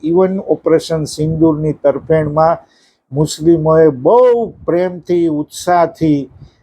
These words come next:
એને વધાવ્યું છે, એની માટે પ્રદર્શનો પણ કર્યા છે. બહુ મજાનો આખો એક માહોલ પેદા થયો છે હિન્દુ મુસ્લિમ એકતાને સંદર્ભે પણ. એટલે આતંકીઓ એમાં નિષ્ફળ ગયા છે.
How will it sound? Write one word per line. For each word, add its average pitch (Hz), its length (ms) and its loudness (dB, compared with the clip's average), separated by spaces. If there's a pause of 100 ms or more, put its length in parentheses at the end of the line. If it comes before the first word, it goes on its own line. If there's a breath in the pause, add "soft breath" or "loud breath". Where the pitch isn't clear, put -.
(120)
એને 156 220 0
વધાવ્યું 165 760 2
છે, 175 420 2
એની 151 280 -12
માટે 147 340 -4
પ્રદર્શનો 175 880 -2
પણ 165 220 -2
કર્યા 151 360 2
છે. 139 380 -4 (360)
બહુ 196 360 2
મજાનો 165 380 2
આખો 156 380 0
એક 156 240 2
માહોલ 135 500 -2 (540)
પેદા 151 300 2
થયો 139 360 0
છે 131 140 -4 (680 soft breath)
હિન્દુ 156 240 2
મુસ્લિમ 151 480 -2
એકતાને 156 600 -2
સંદર્ભે 131 600 0
પણ. 113 300 -6
એટલે 156 260 0
આતંકીઓ 165 720 0
એમાં 156 280 0
નિષ્ફળ 127 640 -4
ગયા 107 280 -8
છે. - 160 -20